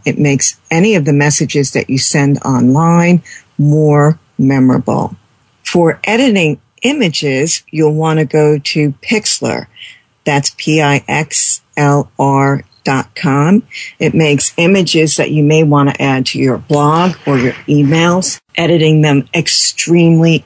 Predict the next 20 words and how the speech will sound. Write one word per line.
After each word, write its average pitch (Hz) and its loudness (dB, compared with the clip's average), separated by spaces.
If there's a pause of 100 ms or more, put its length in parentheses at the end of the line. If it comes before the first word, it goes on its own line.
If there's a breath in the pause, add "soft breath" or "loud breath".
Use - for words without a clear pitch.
easy. 135 0 (320 loud breath)
So - -2
you 135 2
want 139 2
to 143 2
check - -4
that 127 -4
out. 131 -4 (120)
For 135 0
content 190 0
review, 131 0 (540 loud breath)
that 139 -2
you 147 0
want 139 2
to 131 0
go 135 2
to 131 0 (120)
is 123 0 (160)
Review 156 2 (140)
Basics, 135 -2